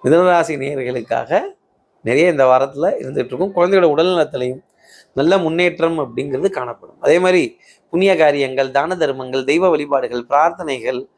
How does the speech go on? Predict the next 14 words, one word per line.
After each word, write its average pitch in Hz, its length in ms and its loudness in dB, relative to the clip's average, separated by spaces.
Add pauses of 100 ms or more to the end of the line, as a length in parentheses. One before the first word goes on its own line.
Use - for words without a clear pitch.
(280)
கை 165 160 4
கொடுக்க 190 320 2
வேண்டிய 151 420 -2
ஒரு 160 240 -6
வாரம். 127 340 -6
உங்களுக்கு 151 540 0 (320)
அதிர்ஷ்டம் 180 480 2
தரக்கூடிய 151 520 -2
நிறமாக 143 760 -2
காஃபி 180 440 0
நிறம், 151 380 -2
பிரவுன் 143 320 0
கலர் 160 380 0
அப்படிங்கிறது 117 540 -12